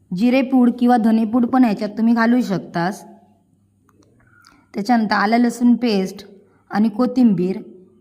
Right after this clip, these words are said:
हे सगळा घातल्यानंतर ना कापा व्यवस्थित गोळ, व्यवस्थित एकत्र करून घ्यायची मसाल्यात, जेणेकरून ते मसाल्यात सगळे एकत्र होतील.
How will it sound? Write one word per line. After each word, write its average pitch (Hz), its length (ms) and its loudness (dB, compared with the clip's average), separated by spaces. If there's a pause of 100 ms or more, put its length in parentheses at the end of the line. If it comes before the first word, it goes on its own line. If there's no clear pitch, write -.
हे 214 160 -2
सगळा 233 340 0
घातल्यानंतर 214 680 -2
ना 165 280 -6 (160)
कापा 196 280 -2
व्यवस्थित 208 500 -4 (240)
गोळ, 208 180 -2 (140)
व्यवस्थित 220 600 -6 (640)
एकत्र 240 400 -4
करून 233 300 0
घ्यायची 180 320 -2
मसाल्यात, 208 440 -4
जेणेकरून 214 680 -4
ते 214 80 -4
मसाल्यात 208 460 -4
सगळे 208 320 -8
एकत्र 208 400 -6
होतील. 175 680 -6